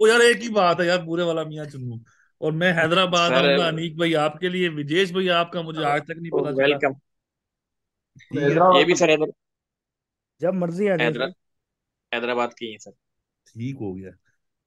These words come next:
Speaker 1: तो बस मैं इंशाल्लाह जरूर आऊंगा आप लोगों के पास, जिस, जिस
Speaker 2: वेलकम सर,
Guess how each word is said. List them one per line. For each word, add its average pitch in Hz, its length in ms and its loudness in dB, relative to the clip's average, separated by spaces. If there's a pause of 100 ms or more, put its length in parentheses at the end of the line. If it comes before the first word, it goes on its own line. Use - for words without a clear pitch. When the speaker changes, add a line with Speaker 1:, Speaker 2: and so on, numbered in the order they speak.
Speaker 1:
तो 113 60 -10
बस 139 320 0
मैं 185 200 0
इंशाल्लाह 180 340 0
जरूर 156 380 0
आऊंगा 107 280 -4
आप 98 220 -8
लोगों 104 160 -10
के 98 80 -14
पास, 120 380 -4
जिस, 147 140 -8
जिस 147 280 -12
Speaker 2:
वेलकम 131 540 0
सर, 143 540 2